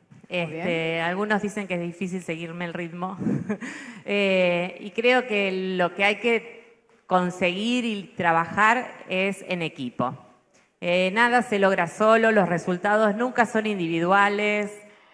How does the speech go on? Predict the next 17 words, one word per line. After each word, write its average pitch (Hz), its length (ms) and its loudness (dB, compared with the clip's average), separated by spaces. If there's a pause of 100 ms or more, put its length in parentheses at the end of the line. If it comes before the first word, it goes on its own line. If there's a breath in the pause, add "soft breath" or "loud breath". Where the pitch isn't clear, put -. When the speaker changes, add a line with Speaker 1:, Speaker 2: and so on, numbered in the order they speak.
(120)
Speaker 2:
Eh, 175 680 0
no 226 180 2
vamos 240 360 2
a 185 80 0
lograr 185 320 2
nada 214 440 2
pensando 185 560 0
en 185 100 0
que 180 120 -4
viene 185 220 -2
el 185 100 -4
salvador 170 640 6
o 196 100 6
la 170 160 2
salvadora 160 960 2
de 156 140 -2
nada. 170 600 0